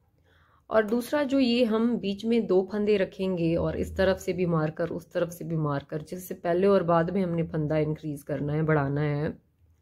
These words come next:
वो भी दो फंदे स्टॉकिनेट स्टिच में होंगे। स्टॉकिनेट स्टिच का मतलब मैंने पहले भी बहुत दफ़ा बताया हुआ है कि स्टॉकिनेट स्टिच मतलब रॉन्ग साइड से हम फंदे उल्टे बुनते हैं और राइट साइड से हम सीधे बुनते हैं। तो ये जो बीच में दो फंदे हैं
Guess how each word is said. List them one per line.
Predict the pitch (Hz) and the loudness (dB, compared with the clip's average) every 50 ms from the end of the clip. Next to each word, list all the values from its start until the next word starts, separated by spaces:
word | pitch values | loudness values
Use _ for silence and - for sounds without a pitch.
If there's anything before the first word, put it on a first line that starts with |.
| _ _ _ _ _ _ _ _ _ _ | _ _ _ _ _ _ _ _ _ _
वो | 196 208 247 262 | 2 4 6 6
भी | 240 277 269 | 6 6 4
दो | 269 - 247 240 226 | 4 4 4 2 2
फंदे | - - 202 196 190 185 202 | 0 -2 -2 0 2 0 0
स्टॉकिनेट | 196 - - 160 156 - 151 143 131 131 | -2 -2 -4 -4 -4 -4 -6 -6 -6 -8
स्टिच | - - - - - - - | -10 -16 -18 -20 -20 -16 -14
में | 151 147 | -12 -10
होंगे। | 139 139 - 147 156 | -10 -10 -8 -10 -10
स्टॉकिनेट | - - 180 180 175 - 214 220 208 - | -8 -4 -4 -4 -4 -4 -6 -8 -8 -8
स्टिच | - - - 196 196 - | -10 -10 -10 -10 -10 -6
का | - 196 196 | -4 -2 -2
मतलब | 190 180 180 - 196 190 185 | -2 -2 -4 -2 -2 -2 0
मैंने | 180 170 170 170 | 0 -2 -2 -2
पहले | 170 165 160 160 170 | -2 -2 0 0 0
भी | 175 185 | -2 -2
बहुत | 170 165 160 151 147 | -2 0 0 0 0
दफ़ा | 156 156 170 165 | -2 -6 -6 -6
बताया | 160 156 - 143 139 143 151 156 | -6 -6 -6 -4 -2 0 2 2
हुआ | 151 143 143 143 | 2 2 2 0
है | 143 151 156 170 220 269 - - - - - - - - _ _ _ _ _ | 0 2 2 2 0 0 -4 -8 -16 -20 -20 -20 -20 -20 _ _ _ _ _
कि | 196 196 202 233 294 320 - - - _ _ _ _ _ _ | 2 4 4 4 4 0 -2 -8 -16 _ _ _ _ _ _
स्टॉकिनेट | _ - _ 196 185 185 185 202 208 214 202 | _ -8 _ -2 0 0 0 -2 -4 -4 -6
स्टिच | 208 - 190 190 - | -6 -8 -10 -6 -6
मतलब | 190 180 - 240 226 214 | -6 -4 -4 -4 -2 4
रॉन्ग | 185 175 185 202 196 | 4 4 4 4 0
साइड | - - 202 185 185 185 | -4 -4 -2 -2 -2 -4
से | - - 190 | -6 -6 -4
हम | 180 180 180 180 | -2 -2 -2 -2
फंदे | 180 180 170 170 165 165 | -4 -6 -4 -2 0 0
उल्टे | 156 156 151 147 151 190 196 | 0 0 0 -2 0 -2 -2
बुनते | 190 214 208 214 214 - 220 | 0 0 -2 -2 -2 -2 0
हैं | 214 226 | 0 0
और | 226 - 190 | 0 0 0
राइट | 165 160 151 151 - | 0 0 0 -2 -4
साइड | - - 151 151 151 | -6 -6 -8 -8 -6
से | - - 160 | -6 -6 -6
हम | 160 | -6
सीधे | 156 - 156 139 135 139 | -6 -8 -8 -6 -6 -6
बुनते | - 165 165 147 - 165 | -6 -8 -12 -14 -12 -14
हैं। | - - - | -14 -14 -12
तो | - 156 | -8 -6
ये | 156 151 | -6 -6
जो | 151 156 156 | -6 -6 -8
बीच | 151 - 185 214 220 - - | -8 -4 -4 -4 -4 -2 0
में | 254 254 254 233 | 0 2 2 2
दो | 240 233 | 2 0
फंदे | 226 233 220 208 196 190 196 | 0 0 -2 0 0 0 2
हैं | 196 190 180 175 190 233 277 | 2 2 2 0 0 -2 -4